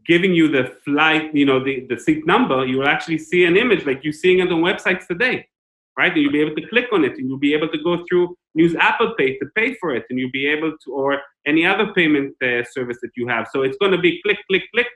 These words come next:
done, right? So the level of simplicity is gonna increase. The level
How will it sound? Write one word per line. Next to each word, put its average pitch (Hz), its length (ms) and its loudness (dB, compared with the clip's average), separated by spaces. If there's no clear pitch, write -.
done, 104 240 2
right? 180 220 2
So 139 320 0
the 139 120 0
level 208 800 2
of 139 440 0
simplicity 170 720 -2
is 131 140 -6
gonna 131 220 -2
increase. 117 560 -4
The 127 80 -6
level 151 480 -2